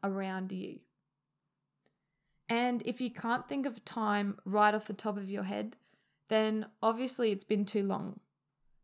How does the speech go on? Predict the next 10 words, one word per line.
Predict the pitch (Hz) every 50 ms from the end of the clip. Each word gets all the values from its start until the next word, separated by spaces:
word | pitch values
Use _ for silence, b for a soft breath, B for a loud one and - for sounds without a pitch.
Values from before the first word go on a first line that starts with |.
| _ _ -
But | - 233 233 240 - - - - _ _ _ _ _ _ _ _ _ _ -
if | 294 302 -
you | 311 311
can, | - - - 254 233 214 202 202 208 226 262 277 - _ _ _ _ _ -
Remember | 247 247 240 240 262 285 302 294 330
how | 320 320 320 330 330
it | - -
made | 226 226 220 214 190
you | 220 214 208
feel. | - - 220 208 - - - -